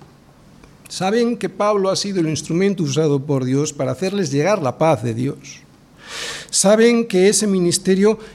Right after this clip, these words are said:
le ha ocasionado a Pablo un gran sufrimiento y penalidades. Por eso saben que tienen que hacer algo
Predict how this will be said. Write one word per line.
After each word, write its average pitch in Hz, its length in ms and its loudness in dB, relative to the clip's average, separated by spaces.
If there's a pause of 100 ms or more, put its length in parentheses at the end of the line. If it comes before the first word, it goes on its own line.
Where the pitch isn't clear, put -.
(120)
le 156 300 4
ha 202 140 4
ocasionado 180 760 0
a 143 140 -6
Pablo 190 400 2
un 190 120 4
gran 196 220 4
sufrimiento 180 640 2
y 147 40 0
penalidades. 123 760 2
Por 156 320 4
eso 220 360 2
saben 214 360 2
que 202 120 -4
tienen 196 280 2
que 196 80 0
hacer 196 280 0 (160)
algo 143 500 0